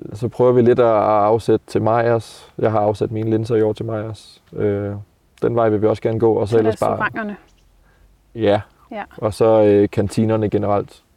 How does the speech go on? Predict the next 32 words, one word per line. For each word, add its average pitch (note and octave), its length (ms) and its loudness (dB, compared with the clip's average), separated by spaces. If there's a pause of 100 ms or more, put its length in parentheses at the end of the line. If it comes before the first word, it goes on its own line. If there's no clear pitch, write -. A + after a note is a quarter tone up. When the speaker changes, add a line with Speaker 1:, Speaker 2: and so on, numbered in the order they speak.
(120)
Speaker 2:
Ja. A#3 80 -10 (220)
Speaker 1:
Altså, G#2 220 -4
det A2 160 2
er G#2+ 40 0
fordi, G#2+ 580 0
det - 500 -8
er - 0 -
i A#2+ 40 6
hvert A#2 120 4
fald G#2+ 120 2
den A2+ 100 0
vej, A2 140 4
vi G#2 80 2
har G#2+ 60 4
valgt G#2 160 4
at G#2 80 0
gå G#2+ 120 4
lige A2 160 2
nu G#2 260 0
og G#2 80 -4
fokusere G#2+ 420 0
på. G#2+ 260 -6 (280)
Fordi G2+ 220 -6
der G#2+ 100 0
ved A2 140 2
vi, G#2+ 100 2
der G#2 120 0
bliver G#2+ 200 2
jo G#2+ 60 2
lavet G#2+ 300 4
en, G#2+ 160 -4
øh, G#2 180 -4